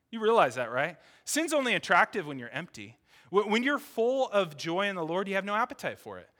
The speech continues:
It's like you go out for a really good meal and you're just full, but you're full in a good way, maybe like sushi full, you know, where you're not, like, dying, nobody has to wheelbarrow you out of there, but you're, like, a nice full, right?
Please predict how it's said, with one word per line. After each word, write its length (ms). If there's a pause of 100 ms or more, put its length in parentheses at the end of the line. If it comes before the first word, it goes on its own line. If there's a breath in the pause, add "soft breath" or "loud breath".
(220 loud breath)
It's 140
like 160
you 80
go 80
out 180
for 140
a 60
really 260
good 200
meal 320
and 120
you're 80
just 320
full, 220
but 140
you're 160
full 260
in 80
a 40
good 200
way, 140
maybe 220
like 180
sushi 460
full, 360 (100)
you 140
know, 180
where 120
you're 80
not, 180
like, 180 (440 loud breath)
dying, 520
nobody 160
has 120
to 60
wheelbarrow 460
you 180
out 160
of 60
there, 220 (320 loud breath)
but 100
you're, 120
like, 180
a 80
nice 500
full, 400
right? 300